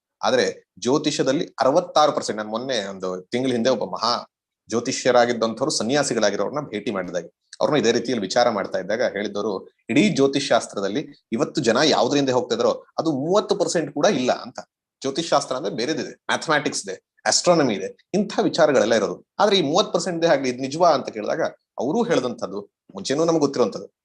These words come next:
ಪರ್ಸನಲ್ ಆಗಿ ಕೇಳಿದ್ರೆ no, ಪರ್ಸನಲ್ ಒಪಿನಿಯನ್.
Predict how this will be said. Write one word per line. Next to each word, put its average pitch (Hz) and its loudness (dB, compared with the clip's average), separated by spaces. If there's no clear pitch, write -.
ಪರ್ಸನಲ್ 202 2
ಆಗಿ 180 4
ಕೇಳಿದ್ರೆ 139 2
no, - -4
ಪರ್ಸನಲ್ - 2
ಒಪಿನಿಯನ್. 98 -2